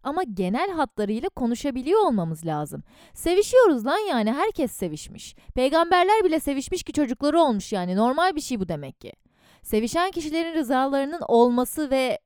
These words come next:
hem fiziksel hem de mental olarak yetişkin sayılmaları şart tabii ki. Normal olan bu. Bu normal seksi artık kabul edebildiğimizde,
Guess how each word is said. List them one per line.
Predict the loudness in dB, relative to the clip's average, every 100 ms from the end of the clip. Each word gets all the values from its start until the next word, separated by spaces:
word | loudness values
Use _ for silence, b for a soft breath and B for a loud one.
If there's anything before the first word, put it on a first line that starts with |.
| -10
hem | -2 -2 -2
fiziksel | -6 -8 -4 -4 -2
hem | -2 0
de |
mental | 0 0 0 0
olarak | 2 0 -2 -4
yetişkin | -6 -6 -8
sayılmaları | -4 -2 0 0 0 -4
şart | -4 -4 -2
tabii | -4 -4 -8
ki. | -10 -14 b b -2
Normal | 2 4 4 4
olan | 4 4 2 -2 -8
bu. | -14 _ B B -12 -2
Bu |
normal | 2 4 2 2 -2
seksi | -2 -6 -4 -2
artık | -2 -4 -8
kabul | -2 0 0
edebildiğimizde, | 0 -4 -4 -8 -8 -8 -2 -2